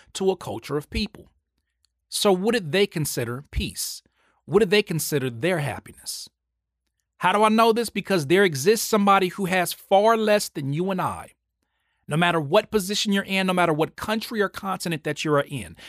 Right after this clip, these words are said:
there is somebody who has far less than you, who has far less than even the person that is living on the street, that is able to find the one thing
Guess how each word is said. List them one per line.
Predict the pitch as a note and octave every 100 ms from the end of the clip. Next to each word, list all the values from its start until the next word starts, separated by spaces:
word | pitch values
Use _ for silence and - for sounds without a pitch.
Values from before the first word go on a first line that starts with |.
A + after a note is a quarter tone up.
| -
there | C3+
is | C#3+
somebody | - G#3 G3+ F#3+
who | F3+
has | F3+ E3+
far | - - F#3+ G#3
less | G3+ G3 -
than | F3+ E3+
you, | G#2 - _ _ _ _ _ _ _ _ _ _ _ _ _
who | - E3
has | E3+ D3+
far | - G#3 A3
less | G#3 G#3 -
than | G3 F#3+
even | F#3 F#3
the | F3
person | - F#3+ - F3+
that | F3
is | C#3+
living | E3 E3+ E3
on | D#3
the |
street, | C#3+ - D3 A2 F#2 _ _ _ _ _ _ _ _ _ _
that | C#3+
is | D3+ -
able | E3 A3 G#3
to | F3+ F#3+
find | - - E3+ F#3 F#3
the | C3+
one | A#2 A2+ D3 G#3 G#3+
thing | - G3 G#3 G#3+ A#3+